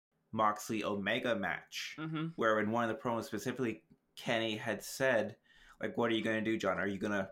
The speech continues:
Speaker 1: chain wrestle me for ten minutes and do all this?" Like, and watching this match, like, he could've.
Speaker 2: He could've.
Speaker 1: Like, Kenny Omega isn't actually much of a chain wrestler.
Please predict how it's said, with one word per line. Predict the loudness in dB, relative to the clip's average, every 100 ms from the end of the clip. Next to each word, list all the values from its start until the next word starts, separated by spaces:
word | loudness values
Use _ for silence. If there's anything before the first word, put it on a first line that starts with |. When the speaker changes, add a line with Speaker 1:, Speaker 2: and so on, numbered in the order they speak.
| -6
Speaker 1:
chain | -2 0 2
wrestle | 0 0 -2
me | -4
for | -4
ten | -4 -2 0
minutes | 0 0 -2 -10 -10 -8 -10 _ -8
and | 0
do | 2
all | 2
this?" | 0
Like, | -4 -6 -12 -20 -20 _ 0
and | 2 4
watching | 4 2
this | 0
match, | 0 -2
like, | -4 -10 _ _ _ -10
he | -8
could've. | 2 4 4 2 -4 -14 _ _ _ -8
Speaker 2:
He | -4
could've. | -2 0 -2 -4 -12 0
Speaker 1:
Like, | 0 0 -10 -18 -18 -18 _ _ _ _ -2
Kenny | 0 2
Omega | 4 6 4 4
isn't | 0 0 -4 -6 _ _ _ _ -4
actually | -2 0 0 0
much | 0 -2
of | -6
a |
chain | -4 -2 -2 0
wrestler. | -2 -4 -6 -6 -6